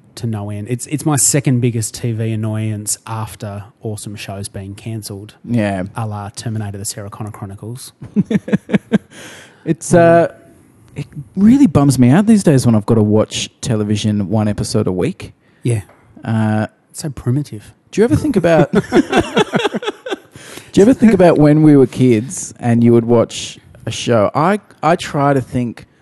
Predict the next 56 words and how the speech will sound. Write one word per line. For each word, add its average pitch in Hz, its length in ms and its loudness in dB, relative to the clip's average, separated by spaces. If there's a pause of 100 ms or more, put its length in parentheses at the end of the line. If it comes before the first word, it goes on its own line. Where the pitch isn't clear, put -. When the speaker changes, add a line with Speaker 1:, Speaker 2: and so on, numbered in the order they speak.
(380)
Speaker 2:
why 143 320 0
was 139 260 4
it 107 180 0
that 110 100 0
when 120 160 0
I 117 80 0
would 113 160 0
watch 123 260 0
an 135 60 -2
episode 123 400 -2
of 113 100 -10
T 120 220 -4
V, 113 480 -4 (260)
I 110 100 0
was 113 160 0
not 123 260 -2
terrified 120 800 -2
that 120 100 2
I 107 80 0
could 104 180 -6
never 92 160 -4
see - 180 -10
it 69 140 -12
again? 80 340 -14 (1080)
Do 202 80 2
you - 20 6
ever 214 100 2
think 208 200 -4
about 190 240 0
that? 185 260 -2
Like, 165 200 2
we 175 100 8
would 165 120 4
watch 160 440 0
an 151 100 -2
episode 147 400 2
of 127 60 0
The 120 60 -2
Simpsons, 139 680 -4
for - 120 2
Speaker 1:
Yeah. - 60 4
Speaker 2:
example, 123 540 0 (580)
and, 123 260 0
uh, 127 360 4 (120)
back 151 160 2
in 160 60 0
the 143 60 -2
day 131 100 4
before 123 360 0
I 120 60 0
even 120 140 -2
had 120 100 2
a 113 40 -2
V 120 180 2
C 113 220 -2
R, 123 440 0